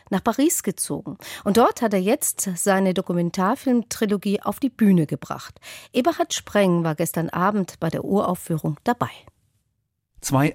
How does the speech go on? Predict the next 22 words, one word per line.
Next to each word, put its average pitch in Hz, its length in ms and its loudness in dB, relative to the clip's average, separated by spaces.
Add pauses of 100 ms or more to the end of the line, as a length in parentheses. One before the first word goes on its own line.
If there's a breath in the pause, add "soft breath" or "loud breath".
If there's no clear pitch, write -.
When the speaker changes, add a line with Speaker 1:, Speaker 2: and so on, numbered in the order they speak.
Speaker 2:
arabische 117 580 2
Arbeiter 107 560 2
klopfen - 380 -4
Steine 104 460 2
für - 100 -6
den 104 220 2
Hausbau. - 460 -6 (440)
Hinter 143 380 4
ihnen 120 180 4
stehen 107 380 0
große, 117 480 2
fahrbare 104 600 2
Gerüste 110 520 2
auf 101 180 -2
der 107 180 0
weiten 104 320 2
Bühne 113 300 4
des 101 240 -4
Théâtre 95 420 -2
de 95 80 -4
la 90 120 0
Colline. 101 480 -4